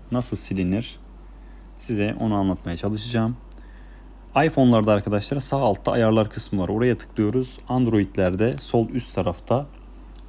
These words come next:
üç tane bir çizgi işareti oluyor. Oraya tıklayarak bu ayarlar kısmına giriş yapabiliyoruz.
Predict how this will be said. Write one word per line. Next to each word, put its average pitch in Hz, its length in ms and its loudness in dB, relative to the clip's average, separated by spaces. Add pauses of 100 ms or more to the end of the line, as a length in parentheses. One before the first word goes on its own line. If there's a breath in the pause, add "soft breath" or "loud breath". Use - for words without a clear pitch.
üç - 180 -6
tane 101 300 4
bir 135 260 2
çizgi 107 340 -2
işareti 101 460 -2
oluyor. 95 380 -2 (100)
Oraya 104 280 2
tıklayarak 98 680 -2 (720 loud breath)
bu 113 100 0
ayarlar 110 360 4
kısmına 113 300 -2
giriş 117 360 0
yapabiliyoruz. 104 840 0